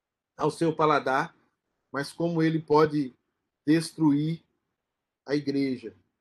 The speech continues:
Destruir a igreja. Pastor, interessante, se Deus criou Adão e Eva com o livre-arbítrio, como Deus não saberia que eles pecariam?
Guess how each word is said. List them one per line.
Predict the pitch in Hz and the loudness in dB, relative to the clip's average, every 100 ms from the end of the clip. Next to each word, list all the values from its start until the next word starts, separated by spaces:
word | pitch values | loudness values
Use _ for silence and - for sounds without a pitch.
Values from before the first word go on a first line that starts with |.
| _ _ _ _ | _ _ _ _
Destruir | 131 131 - 143 147 | -14 -10 -2 2 2
a | |
igreja. | 131 120 104 - _ _ _ _ _ - | 2 -2 -8 -14 _ _ _ _ _ 2
Pastor, | 196 208 277 | 4 4 0
interessante, | 277 277 277 - 165 156 | 2 2 2 0 -2 -4
se | - 196 | -8 2
Deus | 190 247 254 | 6 8 4
criou | - 220 208 | 0 4 4
Adão | 180 170 185 | 4 0 0
e | 170 | 2
Eva | 156 151 | 2 2
com | 156 170 170 | -4 -6 -6
o | |
livre-arbítrio, | 165 156 139 131 185 208 _ _ _ _ _ | -4 -2 -4 -4 -6 -6 _ _ _ _ _
como | 214 294 311 | -2 -2 0
Deus | 214 214 208 | 8 8 8
não | 208 208 | 2 -4
saberia | 208 196 185 175 175 175 | -2 0 2 0 -2 -4
que | 160 165 | -4 -6
eles | 165 160 | -4 -4
pecariam? | - 156 151 139 123 117 | -4 -2 -2 -4 -4 -10